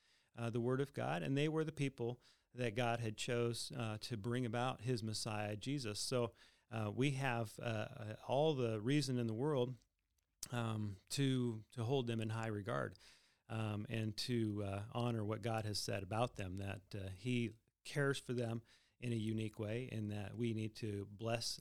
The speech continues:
and honor them as well. And so, anyway, that's the book of Obadiah, and, uh, a lot of, of what it's about,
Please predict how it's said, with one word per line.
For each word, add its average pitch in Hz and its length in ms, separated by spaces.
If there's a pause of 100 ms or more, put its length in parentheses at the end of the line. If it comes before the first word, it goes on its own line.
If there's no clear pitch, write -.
and 113 140
honor 110 320
them 101 260
as 98 120
well. 120 180
And 98 100
so, 123 220 (580)
anyway, 180 280
that's 185 240
the 190 100
book 175 260
of 160 200 (100)
Obadiah, 151 640 (260)
and, 135 440
uh, 123 220
a 110 60
lot 139 260
of, - 140 (180)
of 123 200
what 147 180
it's 143 160
about, 139 380